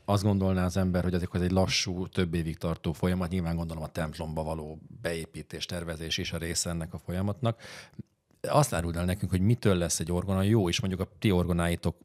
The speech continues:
milyennek számítanak, hogyha lehet ilyen mond-, ilyet mondani szakmai, ö, szempontból. Van-e stílusa az orgonáknak? Tehát, hogy mik a fontosabb kategóriák, és mitől lesz valaki kiemelkedő ebben a műfajban?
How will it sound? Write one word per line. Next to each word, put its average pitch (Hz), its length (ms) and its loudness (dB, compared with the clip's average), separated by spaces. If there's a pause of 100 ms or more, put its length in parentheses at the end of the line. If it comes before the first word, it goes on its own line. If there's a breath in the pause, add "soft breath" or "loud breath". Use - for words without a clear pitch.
(440)
milyennek 85 400 -4
számítanak, 82 640 -4
hogyha 82 240 -6
lehet 80 240 -4
ilyen 82 140 -6
mond-, 80 220 -8
ilyet 82 180 -6
mondani 80 240 -6
szakmai, 78 580 -4 (300 loud breath)
ö, 87 140 -4
szempontból. 82 680 -4
Van-e 85 180 -2
stílusa 107 600 2
az 76 100 -4
orgonáknak? 80 600 -6
Tehát, 85 160 -2
hogy 98 80 0
mik 113 140 4
a 101 40 2
fontosabb 82 480 -2
kategóriák, 110 760 -4 (220 loud breath)
és - 120 -2
mitől 90 240 0
lesz 82 140 -2
valaki 80 280 -4
kiemelkedő 71 640 -6
ebben 76 200 -4
a 80 40 -2
műfajban? 78 640 -4